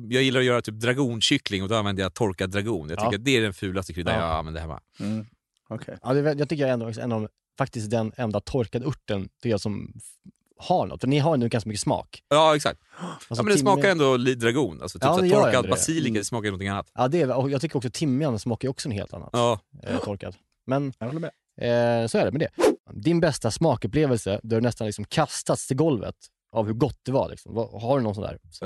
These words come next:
Speaker 1: Eh, alltså, det, det händer fan rätt ofta att man blir kastad i golvet. Alltså, när man får något gott, då blir man så jävla glad.
Speaker 2: Mm.
Speaker 3: Mm.
Speaker 2: Ja, du, du har, har du fysisk-, fysiska reaktioner på god mat, så att
Speaker 1: Ja,
Speaker 2: säga?
Speaker 1: det är ju
Speaker 2: Ja.
Speaker 1: liksom, det går inte att missa, om man säger så. Eh, men, eh, alltså,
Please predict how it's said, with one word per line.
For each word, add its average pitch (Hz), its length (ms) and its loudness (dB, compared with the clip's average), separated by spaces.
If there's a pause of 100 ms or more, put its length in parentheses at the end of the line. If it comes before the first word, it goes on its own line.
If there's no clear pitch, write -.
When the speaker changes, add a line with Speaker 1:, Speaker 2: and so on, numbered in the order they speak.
(460)
Speaker 1:
Eh, 90 60 -2
alltså, - 280 -4 (240)
det, 107 160 -6
det 110 220 0
händer 139 260 2
fan 107 160 0
rätt 104 120 0
ofta 120 220 -2
att 95 80 -2
man 101 140 -4
blir 123 120 0
kastad 98 320 -6
i 101 40 -12
golvet. 85 380 -6 (260)
Alltså, 98 200 -10
när 104 60 -6
man 104 120 -4
får 123 120 -4
något 98 100 -6
gott, 110 220 -6
då 101 80 -4
blir 104 120 -2
man 98 120 -4
så 90 80 -6
jävla 90 720 -4
glad. 101 260 -2 (240)
Speaker 2:
Mm. 139 120 0
Speaker 3:
Mm. 143 120 -4
Speaker 2:
Ja, 151 60 0
du, 165 160 0
du 165 100 2
har, 175 200 4
har 165 100 4
du 180 80 2
fysisk-, 135 540 -2
fysiska 139 500 0
reaktioner 123 440 0
på 117 100 -2
god 113 200 0
mat, 120 120 -2
så - 60 0
att 156 80 4
Speaker 1:
Ja, 156 180 6
Speaker 2:
säga? 143 120 6
Speaker 1:
det 131 60 0
är - 20 0
ju 123 60 -2
Speaker 2:
Ja. 117 80 0
Speaker 1:
liksom, 98 320 -2 (460)
det 104 100 -4
går 101 200 0
inte 95 140 -4
att 95 40 -4
missa, 95 240 -2
om 87 80 -4
man 87 100 -4
säger 95 120 -4
så. 85 180 -8 (340)
Eh, 90 440 -2
men, 92 600 -2
eh, 90 220 -2 (640)
alltså, - 240 -8